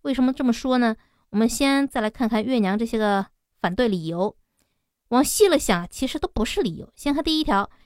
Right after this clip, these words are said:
孝期未满，这典型的没话找话。孝期不满，等到满了不就结了吗？啊，但凡是时间可以解决的问题，本质上讲，那都不是问题嘛。换句话说，但凡用时间为借口来敷衍的问题，本质上压根儿就不是什么时间问题。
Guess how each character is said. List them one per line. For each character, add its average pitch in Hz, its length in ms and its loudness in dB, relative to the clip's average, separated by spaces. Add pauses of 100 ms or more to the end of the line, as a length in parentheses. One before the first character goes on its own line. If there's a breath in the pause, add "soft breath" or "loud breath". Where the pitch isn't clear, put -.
(100)
孝 277 220 -2
期 - 280 -6
未 359 180 4
满， 202 300 -2
这 311 100 -6
典 196 240 -4
型 226 140 -2
的 277 60 0
没 254 120 2
话 254 160 0
找 180 160 -6
话。 185 220 -10 (480)
孝 - 180 0
期 302 180 -4
不 330 120 -2
满， 208 280 2 (120)
等 240 100 -6
到 294 80 2
满 277 180 4
了 220 80 -2
不 254 80 -2
就 254 120 -4
结 202 180 0
了 214 80 4
吗？ 214 240 0 (640)
啊， - 200 -20 (420)
但 330 180 2
凡 254 220 2
是 311 100 -6
时 233 240 -2
间 285 200 2
可 285 120 0
以 262 140 4
解 196 200 2
决 196 80 2
的 220 60 4
问 254 160 2
题， 226 160 0
本 240 260 0
质 294 120 -4
上 311 180 0
讲， 180 160 -4
那 277 80 -4
都 - 200 -8
不 440 120 4
是 523 180 -2
问 220 80 4
题 190 140 0
嘛。 170 220 -6 (580)
换 370 180 2
句 339 100 -2
话 339 200 4
说， 349 260 0 (540 soft breath)
但 311 180 0
凡 285 220 4
用 320 140 0
时 277 200 -4
间 330 200 0
为 269 100 4
借 285 220 0
口 - 180 0
来 202 100 2
敷 285 240 -6
衍 262 140 2
的 196 100 0
问 233 160 2
题， 214 160 0
本 220 240 0
质 233 120 -2
上 254 160 0
压 311 180 2
根 339 100 2
儿 339 60 4
就 339 140 -2
不 - 160 -2
是 403 120 -2
什 427 80 -4
么 277 80 2
时 - 200 -6
间 175 160 -2
问 165 120 -4
题。 - 280 -16